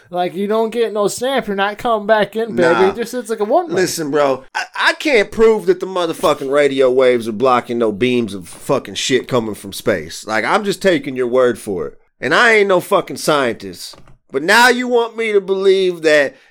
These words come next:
Speaker 2: the motherfucking beams are so smart, they can let shit out but not in.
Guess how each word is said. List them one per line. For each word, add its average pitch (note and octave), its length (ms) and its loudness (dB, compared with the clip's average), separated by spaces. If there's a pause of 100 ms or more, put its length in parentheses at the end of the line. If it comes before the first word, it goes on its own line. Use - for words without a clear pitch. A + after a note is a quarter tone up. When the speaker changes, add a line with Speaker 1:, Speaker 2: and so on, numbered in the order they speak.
(140)
Speaker 2:
the D#3+ 80 -4
motherfucking G#3+ 760 0
beams G#3+ 360 2
are D#3+ 80 -2
so C4+ 340 2
smart, C#4 680 0
they F#3 160 2
can G3 240 0
let B3+ 180 2
shit C#4 420 -4
out G3 380 2
but G3 140 0
not G#3 360 2
in. A#2+ 460 0